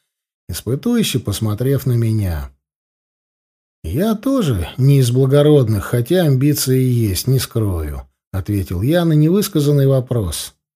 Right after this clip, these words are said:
«Просто эта твоя маска как бы намекает, что ты у нас можешь внезапно оказаться каким-то бароном или графом», — улыбнулся мой собеседник, несколько расслабившись. Ясно, что со знатным аристократом он бы чувствовал себя стеснённо.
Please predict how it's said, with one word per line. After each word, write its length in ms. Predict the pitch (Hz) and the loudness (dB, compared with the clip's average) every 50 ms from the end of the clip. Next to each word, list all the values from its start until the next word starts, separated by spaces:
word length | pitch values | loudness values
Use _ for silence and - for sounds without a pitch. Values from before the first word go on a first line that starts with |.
| _ _ _ _ _ _ _ _ _ _ _ _ _ _ _ _ | _ _ _ _ _ _ _ _ _ _ _ _ _ _ _ _
«Просто 400 | - 185 208 220 220 - - - | -10 -6 -4 -4 -4 -2 -2 -2
эта 180 | 202 196 202 190 | -2 0 -2 -2
твоя 340 | 190 202 196 196 196 196 196 | 0 0 2 2 2 2 2
маска 460 | 202 214 233 240 233 - - - 107 | 2 2 0 0 -2 -4 -4 -6 -8
как 300 | 92 - - 151 156 160 | -8 -4 -4 -4 -4 -2
бы 100 | 170 180 | 0 2
намекает, 640 | 180 180 185 185 190 190 190 - 226 247 240 208 160 | 2 4 4 4 4 2 2 2 0 2 2 0 0
что 220 | - - - 139 139 | -2 -2 -2 -4 -2
ты 160 | 139 - 220 | 0 0 2
у 80 | 220 | 2
нас 240 | 208 196 185 156 - | 4 2 2 2 0
можешь 420 | 165 165 180 185 170 165 156 - - | 0 2 2 2 2 0 -2 -2 0
внезапно 600 | 151 156 156 151 143 147 180 196 190 190 165 147 | 2 2 2 2 2 2 0 0 0 0 -2 -2
оказаться 560 | 135 - 151 147 143 156 180 180 139 - 139 | 0 0 0 0 2 0 0 0 0 -2 -4
каким-то 480 | 120 - 135 131 - 175 160 147 - 147 | -2 -2 -4 -2 -2 -2 -2 0 0 0
бароном 640 | 139 151 151 151 160 180 226 247 226 208 190 190 | 0 2 2 2 2 2 2 2 2 2 2 4
или 140 | 190 190 190 | 4 2 2
графом», — 680 | 185 180 175 175 165 127 117 117 - 92 82 78 69 - _ _ _ _ _ _ _ _ | 2 2 2 2 2 2 0 -2 -4 -6 -6 -6 -8 -10 _ _ _ _ _ _ _ _
улыбнулся 600 | 101 104 104 101 98 113 113 101 95 - - 104 | -4 -4 -2 -2 0 0 0 0 -2 -4 -4 -4
мой 180 | 95 95 95 92 | -4 -2 -4 -4
собеседник, 800 | - - 95 90 98 92 - - 180 190 196 185 196 185 185 - | -4 -6 -4 -4 -4 -4 -2 0 2 2 4 4 2 2 2 2
несколько 640 | 139 139 147 151 151 143 - - 127 120 - 127 | 0 2 2 2 2 0 0 -2 -4 -2 -2 -2
расслабившись. 1120 | 120 120 120 - - - 127 123 117 104 92 87 80 - - - 78 73 - - - - - _ _ _ _ _ _ _ _ _ _ _ _ _ _ _ _ _ _ _ _ - | 0 0 -2 -2 -2 -2 0 0 0 -2 -2 -4 -6 -6 -8 -8 -8 -8 -8 -10 -12 -14 -16 _ _ _ _ _ _ _ _ _ _ _ _ _ _ _ _ _ _ _ _ -10
Ясно, 720 | 104 98 101 104 110 135 165 170 - - 98 78 76 71 | -8 -6 -4 -4 -2 -2 -2 -2 -4 -4 -4 -4 -4 -6
что 220 | - - - 107 | -6 -4 -4 -2
со 180 | - - 143 135 | 0 0 2 2
знатным 460 | 127 139 165 180 180 175 - 156 151 | 2 2 2 0 0 0 0 2 2
аристократом 840 | 147 139 139 135 - 143 139 135 - 165 180 185 185 185 156 131 139 | 2 2 0 0 0 0 -2 0 0 2 2 2 2 2 0 0 2
он 200 | 165 185 180 170 | 2 2 2 2
бы 120 | 156 147 | 2 2
чувствовал 520 | 131 - - 143 151 143 - - 135 120 107 | 0 0 0 0 0 0 0 0 0 0 -2
себя 340 | - - 117 107 123 120 110 | -2 -4 -2 -2 0 -2 -2
стеснённо. 880 | - - 117 110 - - 123 113 113 104 95 87 82 80 76 71 65 | -2 -4 -4 -4 -2 -2 0 0 0 -2 -2 -4 -4 -6 -8 -8 -12